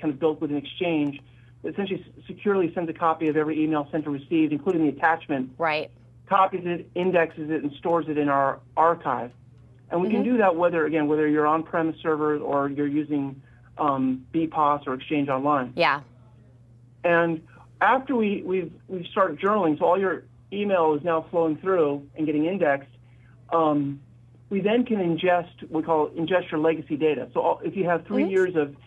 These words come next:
Speaker 1: email history, we can then index that into the archive. So that
Speaker 2: Oh,
Speaker 1: too
Speaker 2: that's good.
Speaker 1: becomes
Speaker 2: I know
Speaker 1: into a
Speaker 2: personally for
Speaker 1: centralized
Speaker 2: me,
Speaker 1: online
Speaker 2: you know, I've
Speaker 1: platform.
Speaker 2: got so many emails that I'll still refer back to in an archive, and, and those legacy messages are the ones that I would be the most concerned about.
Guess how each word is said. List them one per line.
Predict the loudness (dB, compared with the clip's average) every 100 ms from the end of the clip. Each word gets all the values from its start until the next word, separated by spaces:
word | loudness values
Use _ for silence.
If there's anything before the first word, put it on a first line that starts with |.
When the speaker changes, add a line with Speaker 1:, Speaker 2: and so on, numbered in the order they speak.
| -20 -20 -16 -2
Speaker 1:
email | 0 2 0
history, | -2 -2 -2
we | -2 -4
can | -4
then | 0 -2 -2
index | -4 -2 0 0 0
that | -2
into | -2 -2
the | 0
archive. | 2 2 0 -2 0
So | 0
that | 0 0
Speaker 2:
Oh, | -4
Speaker 1:
too |
Speaker 2:
that's | -2 -2 -2
good. | -4
Speaker 1:
becomes | -2 0 -2 -4 -10 -20 -20 -20 -20 -20 -20 -6
Speaker 2:
I | 0
know | 2
Speaker 1:
into | 2
a |
Speaker 2:
personally | 4 2 4 2 4
for |
Speaker 1:
centralized | 4 2
Speaker 2:
me, | 4
Speaker 1:
online | 4
Speaker 2:
you | 4
know, | 6
I've | 4 4
Speaker 1:
platform. | 2 2
Speaker 2:
got |
so | 0 -2 0
many | 0 0 0
emails | 0 0
that | 0
I'll | 0 0
still | 0 2 2
refer | 0 0 -2
back | 2 0 0 -4
to | -2 0 0
in | 0 0
an | 0
archive, | 0 -2 -6 -2 0 0
and, | -2 -4
and | -4 0
those | 0 2
legacy | 0 0 -2 -4
messages | -8 -8 -8 -8 -6
are | -6
the |
ones | -4 -6 -4
that | -4 -2
I | -2
would | -2
be | -4
the | -4
most | -6 -8
concerned | -14 -14 -10
about. | -6 -6